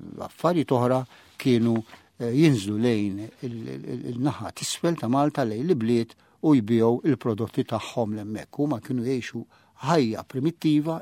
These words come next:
imma ħajja b'saħħitha u sfortunatament, eh, meta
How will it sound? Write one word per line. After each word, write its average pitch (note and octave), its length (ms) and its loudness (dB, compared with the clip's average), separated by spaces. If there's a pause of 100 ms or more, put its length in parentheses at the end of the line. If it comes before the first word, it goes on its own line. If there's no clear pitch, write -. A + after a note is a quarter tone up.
(140)
imma A#2+ 240 2
ħajja C3 300 2
b'saħħitha E3 520 -4 (460)
u C3+ 80 -2
sfortunatament, C#3+ 1000 0 (400)
eh, A2 360 -8
meta A#2+ 380 -8